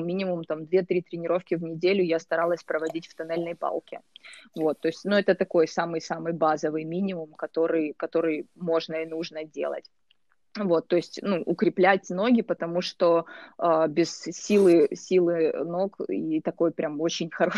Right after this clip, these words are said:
хорошей силы там будет тяжело, потому что, ну, Черногора, там двухтысячники, и там очень такие крутые подъемы, то есть там, м, придется поработать очень хорошо, там даже не, ну, там не о беге, там больше о силовой выносливости.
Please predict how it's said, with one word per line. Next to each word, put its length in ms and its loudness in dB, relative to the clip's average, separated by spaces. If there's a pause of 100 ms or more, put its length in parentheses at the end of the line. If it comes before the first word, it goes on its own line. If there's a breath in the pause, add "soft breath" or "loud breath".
(120)
хорошей 80 4
силы 320 2
там 200 -2
будет 200 -2
тяжело, 320 -2
потому 260 -14
что, 260 -4 (220 soft breath)
ну, 160 0
Черногора, 600 2
там 280 -4
двухтысячники, 1080 -4 (320 soft breath)
и 80 0
там 340 2
очень 300 0
такие 280 0
крутые 360 0
подъемы, 580 -4 (100)
то 120 -4
есть 320 -14
там, 420 -10 (240)
м, 480 -12
придется 460 -2
поработать 640 -4
очень 200 -10
хорошо, 300 -4
там 180 -8
даже 220 -2
не, 260 2
ну, 280 -4
там 200 2
не 80 0
о 120 2
беге, 440 4
там 220 -8
больше 360 -6
о 100 -6
силовой 500 -2
выносливости. 760 -14